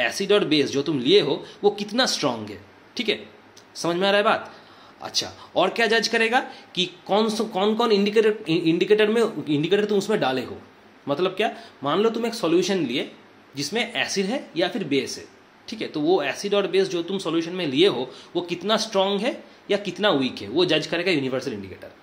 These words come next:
ठीक है। अच्छा, और एक तो solution लिए जिसमें सिर्फ तुम indicator mix किए हो, कुछ भी acid और base mix नहीं किए, सिर्फ indicator, कुछ कुछ indicator लेके एक solution बना दिए, तो कौन सा, कौन सा indicator है वो भी define करेगा ये यूनिवर्सल इंडिकेटर।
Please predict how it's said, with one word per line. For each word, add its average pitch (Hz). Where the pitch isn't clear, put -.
ठीक 220
है। -
अच्छा, 131
और 175
एक 214
तो 247
solution 220
लिए 233
जिसमें 190
सिर्फ 226
तुम 302
indicator 220
mix 202
किए 117
हो, 92
कुछ 190
भी 226
acid 233
और 208
base 196
mix 165
नहीं 143
किए, 226
सिर्फ 226
indicator, 170
कुछ 196
कुछ 214
indicator 180
लेके 214
एक -
solution 151
बना 110
दिए, 92
तो 175
कौन 185
सा, 240
कौन 240
सा 240
indicator 190
है 123
वो 165
भी 240
define 175
करेगा 160
ये 190
यूनिवर्सल 139
इंडिकेटर। 101